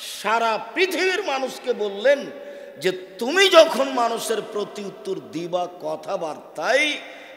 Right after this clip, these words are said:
তখন তার চেয়ে তোমারটা কি হতে হবে? ভালো হতে হবে। যদি ভালো না হয়, তাহলে আপনি মনে করবেন, 'আমি ঠকে গেছি, আমার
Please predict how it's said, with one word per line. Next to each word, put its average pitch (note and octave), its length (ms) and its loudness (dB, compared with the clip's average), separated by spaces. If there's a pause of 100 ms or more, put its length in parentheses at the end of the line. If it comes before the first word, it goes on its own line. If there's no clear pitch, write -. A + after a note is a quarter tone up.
তখন E3+ 360 0 (140)
তার B3 160 4 (100)
চেয়ে C4 260 2
তোমারটা G#3+ 340 -4
কি G#3+ 180 -4
হতে G3+ 220 0
হবে? E3 320 0 (760)
ভালো A#2+ 260 -6
হতে A2 220 -14
হবে। F2+ 280 -18 (440)
যদি D#3 220 -4
ভালো D4+ 460 6
না E4 200 8
হয়, C#4 200 4 (580)
তাহলে G#3 260 6
আপনি G3+ 240 -2
মনে F#3+ 240 -4
করবেন, F#3 360 -6
'আমি F3 180 -4 (120)
ঠকে F3 320 -2
গেছি, E3 300 -6 (320)
আমার D3+ 280 -6